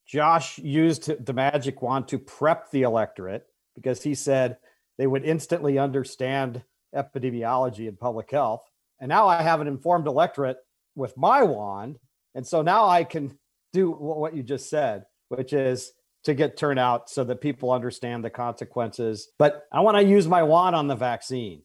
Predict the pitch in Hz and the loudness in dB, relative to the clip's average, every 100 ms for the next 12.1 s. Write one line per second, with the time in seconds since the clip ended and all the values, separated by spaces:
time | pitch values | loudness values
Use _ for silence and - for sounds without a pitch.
0 | _ 143 151 156 - 185 170 156 147 135 | _ -4 -2 -2 -2 2 4 4 0 -4
1 | _ _ _ 143 135 - 127 170 175 170 | _ _ _ -4 -4 -6 -4 0 0 0
2 | 160 165 - - 147 147 139 151 120 - | -6 -8 -6 -2 0 2 0 -2 -6 -4
3 | 143 139 139 151 147 131 - 123 139 139 | -2 -2 0 0 -2 -4 -12 -4 -2 -2
4 | 131 131 _ 131 131 127 - 127 - 127 | -4 -10 _ -8 -6 -10 -12 -14 -6 -6
5 | 123 - 113 120 123 127 123 _ 131 135 | -6 -8 -6 -4 -4 -6 -10 _ -2 -2
6 | 135 - 143 143 143 143 123 123 127 123 | -2 -4 0 2 2 0 -4 -10 -12 -8
7 | 117 117 113 110 143 143 139 120 104 - | -8 -6 -6 -4 -2 -2 -2 -6 -8 -4
8 | 135 139 139 120 135 127 127 _ 120 113 | 0 0 0 -2 -4 -4 -8 _ -8 -8
9 | 117 143 143 143 - 135 143 147 151 143 | -8 -6 -6 -6 -8 -4 -2 -2 0 -2
10 | 117 120 127 - - 165 165 165 170 - | -4 -6 -6 -6 -2 4 4 4 0 -4
11 | _ _ 160 165 170 - 160 151 156 156 | _ _ -2 0 -2 -2 0 2 2 0